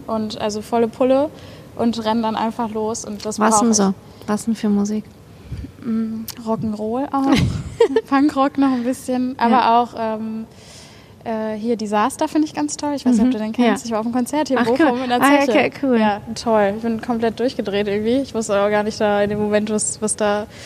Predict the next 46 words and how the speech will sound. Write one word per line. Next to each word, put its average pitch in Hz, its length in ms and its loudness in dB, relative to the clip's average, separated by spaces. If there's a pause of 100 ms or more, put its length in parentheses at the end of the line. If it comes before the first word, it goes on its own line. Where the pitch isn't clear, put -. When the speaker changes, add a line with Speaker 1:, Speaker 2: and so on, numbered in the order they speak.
(280)
Speaker 1:
mit 226 100 -2
mir 233 140 0
passiert. 311 340 2
Aber 240 120 4
ich 233 120 0
fand, 247 160 0
ich 226 100 -4
finde 269 180 2
seine 240 200 2
Musik 240 260 0
super. 220 400 -2
Also 220 160 -6
ich 233 80 -6
mag 226 160 -6
die 226 80 -4
Texte 240 340 -4
total 220 380 -2
und 214 80 6
Speaker 2:
Ja. 208 80 6
Speaker 1:
ich 208 60 6
finde 220 180 -2
ihn 220 60 -4
super 233 240 -2
sympathisch. 220 440 2
Speaker 2:
Voll. 190 120 2 (840)
Speaker 1:
Ähm, 226 580 2 (360)
ja, 208 160 0
sowas 190 420 -2
halt, 190 260 -4
ne? 302 180 2 (180)
Was 220 200 0
so 220 80 0
ein 214 80 0
bisschen, 208 540 0 (1300)
wo 226 120 4
ich 220 100 0
dann 208 340 -2 (560)
komplett 214 640 -4
einmal 220 280 0
ausschalten 233 380 2
kann, 233 220 0
dann 208 140 -2
renne 240 220 4
ich - 120 0
einfach 233 240 2
so 208 220 -4